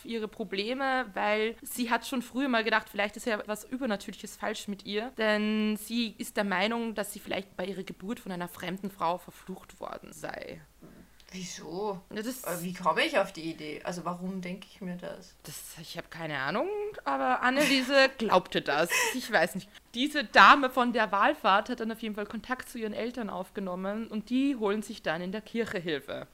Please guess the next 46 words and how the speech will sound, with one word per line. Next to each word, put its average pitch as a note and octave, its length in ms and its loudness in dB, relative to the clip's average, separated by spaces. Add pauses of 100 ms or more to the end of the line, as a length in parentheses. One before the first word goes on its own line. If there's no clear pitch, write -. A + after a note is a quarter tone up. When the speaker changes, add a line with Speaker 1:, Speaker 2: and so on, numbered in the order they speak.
(300)
Speaker 1:
Man G3+ 180 2
vermittelte A#3 600 2
Speaker 2:
Mhm. A3 60 -2
Speaker 1:
sie A#3 280 0
an F#3+ 100 4
einen E3+ 240 -2
Pfarrer, E3 480 4 (100)
der G3+ 80 2
hieß G#3+ 300 -4
Ernst E3+ 460 0
Alt. - 380 -6
Und A#3+ 440 6
ich - 140 -6
finde D4 180 -6
es - 60 -8
ja A#3+ 100 -2
von A3+ 160 -8
ihm D4 180 -4 (200)
erst G#3 220 -2
einmal G#3 180 -4
okay, A#3+ 480 -2
weil A3+ 180 2
er F3 220 0
verwies G#3+ 500 -6
sie B3 220 -2
erstmal D3+ 360 -4
an G3+ 140 -4
Ärzte - 560 -2
und E3+ 220 -8
sagte, F3+ 500 0
okay, A#3+ 380 -4
such A#3+ 260 -8
dir A3+ 300 -2
lieber G3+ 160 -4
mal F#3 260 0 (160)
medizinische F#3+ 640 -6
Hilfe. - 440 -2 (400)
Aber A3+ 720 8
Speaker 2:
Das F3+ 120 -8
ist G3 60 -10
ja G3 100 0
eigentlich G#3+ 360 -4
sehr A3+ 160 -4
korrekt. A#3+ 560 -8
Speaker 1:
ja, G#3+ 200 2
aber C#4+ 520 8